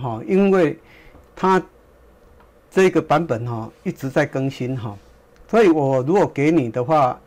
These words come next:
也没有意义哈，因为过一阵子哈，它又有新的出来，那我给你的版本就会变旧版哈。哦，所以最好是自己到官网抓最新版哈。哦，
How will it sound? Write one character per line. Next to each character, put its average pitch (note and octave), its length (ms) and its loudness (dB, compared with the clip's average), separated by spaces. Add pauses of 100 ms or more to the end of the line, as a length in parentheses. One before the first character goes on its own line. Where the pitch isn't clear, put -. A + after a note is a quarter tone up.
也 A#2+ 80 -10
没 C3 140 -4
有 C3+ 120 -4
意 D3 300 -4
义 C3 80 -4
哈， A#2 180 -8
因 E3 140 2
为 D3 160 0 (720)
过 D#3 420 2
一 C#3+ 80 -10
阵 D3+ 260 0
子 B2+ 160 -6
哈， A2+ 200 -8
它 E3 160 -2
又 E3+ 140 2
有 A2+ 60 -2
新 C#3+ 220 -10
的 C#3 100 -2
出 - 160 -6
来， C3+ 120 0
那 C#3+ 280 0 (180)
我 B2+ 120 -8
给 C#3 180 -4
你 C#3+ 120 -2
的 A#2+ 80 -8
版 B2+ 200 -6
本 A2 140 -10
就 B2+ 100 -10
会 B2+ 60 -4
变 B2+ 240 -8
旧 - 220 -8
版 - 200 -14 (120)
哈。 - 120 -18 (540)
哦， C3+ 160 -4
所 F#3 160 0
以 C#3+ 220 2 (100)
最 F3+ 160 2
好 A#2 180 -4
是 A2 160 -6
自 D3+ 220 -6
己 A2 200 -12
到 C#3 180 -4
官 C#3+ 200 -4
网 A2 220 -8
抓 C3 200 -4
最 C3 180 -6
新 B2 260 -10
版 G2 240 -12
哈。 F#2+ 240 -16 (640)
哦， G#2+ 260 -12